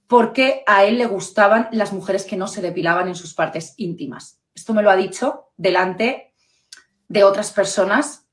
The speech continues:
que han mirado para otro lado después de decir esto. Este es uno de los ejemplos que os puedo relatar de lo que, de lo que a mí me ha ocurrido. Esto lo sabe mi familia. Eh, es una de las cosas que me ocurrieron.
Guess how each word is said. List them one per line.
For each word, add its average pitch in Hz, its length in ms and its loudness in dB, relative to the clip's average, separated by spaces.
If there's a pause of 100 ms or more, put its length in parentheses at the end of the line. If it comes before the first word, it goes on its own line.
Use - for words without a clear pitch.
que 233 100 4
han 190 100 4
mirado 185 320 2
para 170 240 2
otro 180 200 0
lado 175 500 0
después 185 340 -4
de 175 100 -2
decir 160 280 -4
esto. - 400 -10 (600)
Este 233 180 -4
es - 180 -6
uno 269 200 4
de 240 60 2
los 208 140 4
ejemplos 196 340 -6
que - 60 -8
os 190 100 -14
puedo 185 600 2
relatar 190 560 2
de 214 80 4
lo 190 140 2
que, 170 400 -2
de 175 140 -4
lo 175 140 -2
que 175 100 -2
a 165 60 0
mí 196 120 -2
me 196 140 -2
ha 170 40 -2
ocurrido. 170 680 -2 (180)
Esto - 180 -8
lo 170 80 -2
sabe 165 180 -2
mi 165 120 -4
familia. 165 480 -4 (500)
Eh, 156 840 -2 (920)
es 226 180 0
una 220 140 2
de 180 60 0
las 175 140 -2
cosas 214 260 -8
que - 80 -8
me 170 100 -2
ocurrieron. 175 640 0